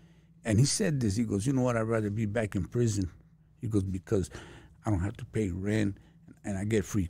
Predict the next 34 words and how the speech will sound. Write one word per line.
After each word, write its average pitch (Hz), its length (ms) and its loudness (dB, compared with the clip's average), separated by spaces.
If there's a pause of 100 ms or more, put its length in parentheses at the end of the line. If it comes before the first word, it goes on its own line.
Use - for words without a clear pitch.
clothing, 110 520 4 (140)
food," 107 520 4 (220)
you 113 80 -6
know. 110 180 0 (760)
And 113 100 0
I 110 60 -4
told 117 260 0
him, 113 120 0
"You 139 80 2
know 147 100 2
what, 143 180 2
man?" 135 320 -2 (360)
I 104 80 -6
go, 98 100 -4
"Check 101 220 0
this 120 120 -2
out, 135 180 2
brother." 117 280 4 (140)
I 101 80 -6
go, 95 280 -2
"All 143 220 4
of 151 100 0
us 139 180 0
in 135 100 4
here," 147 260 2 (100)
'cause 107 140 0
it 110 40 2
was 110 140 2
a 101 60 0
group 117 240 2
of 98 120 -4
us, - 140 -8 (880)
"the 92 100 -2
most 120 320 2